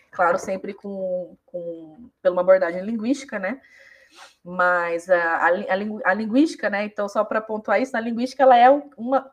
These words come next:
ela é o que a gente chama, né? Esse, esse termo que ficou tão conhecido, assim, né? Que é as ciências cognitivas, né? A linguística, ela é uma ciência cognitiva, né?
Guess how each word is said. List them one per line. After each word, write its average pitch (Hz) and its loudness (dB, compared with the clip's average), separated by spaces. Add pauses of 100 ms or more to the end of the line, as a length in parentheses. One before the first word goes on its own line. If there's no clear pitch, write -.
(160)
ela 190 0
é 220 0
o 220 -6
que 220 -6
a 226 -4
gente 220 -12
chama, 214 -4
né? 214 -4 (200)
Esse, 175 -12
esse - -20
termo 202 -8
que - -16
ficou 185 -6 (100)
tão 214 -8
conhecido, 202 -6
assim, 185 -4
né? 196 -8 (120)
Que - -4
é - -2
as - -6
ciências 196 -8
cognitivas, 175 -8
né? 185 -6 (180)
A - -6
linguística, 180 -8
ela 175 4
é 208 2
uma 254 -2
ciência 185 -10
cognitiva, 160 -8
né? 180 -10